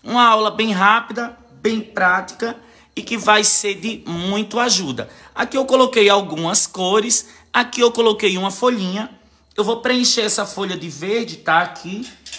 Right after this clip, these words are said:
já pra você ir aí tirando aí a sua dúvida, né? Como colocar a gota de orvalho na folha, eu só vou preencher ela.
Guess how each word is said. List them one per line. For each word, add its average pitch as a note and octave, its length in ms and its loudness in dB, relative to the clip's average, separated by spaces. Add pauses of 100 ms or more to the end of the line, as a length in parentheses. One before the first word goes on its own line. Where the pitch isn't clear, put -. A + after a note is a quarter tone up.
(880)
já E3+ 360 0
pra G#3+ 260 0
você F#3+ 360 -4
ir E3+ 580 -4 (1400)
aí C3 240 2
tirando F3+ 580 2
aí F#3 160 2
a D#3+ 60 0
sua C#3+ 500 -2 (300)
dúvida, G3+ 460 -4
né? F3 140 2
Como B3+ 280 2
colocar G#3 340 4
a F#3 40 4
gota F3+ 240 -2
de D#3 80 -2
orvalho D#3 400 2
na C#3 160 2
folha, G#3+ 340 0
eu C#3 80 2
só F#3+ 160 -2
vou A3+ 160 -2
preencher G#3+ 440 -2
ela. A#2 380 -2